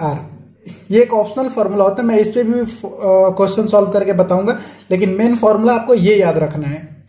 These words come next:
तो चलिए देखते हैं कि कॉम्बिनेशन का question किस type से पूछते हैं। जैसे पहला question देखते हैं, बोल रहा है कि find the value of ten C R। यहाँ पर C है यानी कि कॉम्बिनेशन का क्वेश्चन है, तो निकालते हैं इसका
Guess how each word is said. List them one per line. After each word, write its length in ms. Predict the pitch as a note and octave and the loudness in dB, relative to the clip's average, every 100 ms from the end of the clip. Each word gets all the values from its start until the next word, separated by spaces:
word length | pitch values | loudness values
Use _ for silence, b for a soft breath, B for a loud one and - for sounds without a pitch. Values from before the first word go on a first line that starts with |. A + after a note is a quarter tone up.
| _ | _
तो 60 | F3+ | 0
चलिए 280 | G#3+ A#3+ | 4 4
देखते 260 | A3 A3 A3+ | 4 0 0
हैं 80 | B3 | -6
कि 60 | |
कॉम्बिनेशन 540 | A3+ G#3+ G#3 G#3 G#3 A#3 | -2 -2 -2 -6 -4 -2
का 60 | |
question 340 | A3 G#3 G3 G#3+ | 0 -2 -4 -6
किस 260 | G#3 G#3 | -4 -4
type 140 | G#3 F#3+ | -2 -4
से 160 | - | -2
पूछते 340 | G3 F3+ E3+ F#3+ | -4 -4 -4 -6
हैं। 280 | F#3+ - - _ - - - | -8 -12 -20 _ -20 -20 -6
जैसे 160 | F3 F#3 | 0 0
पहला 280 | A3 G#3 A#3+ | 2 2 4
question 320 | A#3+ A#3 B3 | 0 -2 0
देखते 240 | A3+ A3+ | 0 0
हैं, 80 | A#3+ | 0
बोल 140 | A3 A3+ | 2 4
रहा 80 | |
है 60 | A3+ | 2
कि 80 | A3+ | 0
find 240 | A3 A#3 | 0 2
the 120 | A3+ | 0
value 260 | F#3+ G3+ A3+ | 2 0 2
of 160 | A3 - | 0 0
ten 260 | G#3 A3 A3 | 0 2 2
C 200 | - G3 | 2 0
R। 120 | D#3+ E3+ | 2 2
यहाँ 160 | F3+ | -2
पर 120 | G3 | -2
C 160 | - - | -6 0
है 220 | A#3 A#3+ | 2 4
यानी 200 | A3+ A3 | 2 0
कि 120 | A3+ | 0
कॉम्बिनेशन 580 | A3 G#3 G3 G3+ F#3+ A3 | 2 2 0 -4 -4 -2
का 80 | G#3+ | -2
क्वेश्चन 320 | G#3 F#3 G#3 | -2 -2 -4
है, 140 | G3 G#3 B B B B B _ | -6 -10 B B B B B _
तो 160 | F#3+ G3 | 0 2
निकालते 400 | G3 F#3 G3+ A3 | 2 2 0 0
हैं 60 | A3+ | -2
इसका 220 | - | -2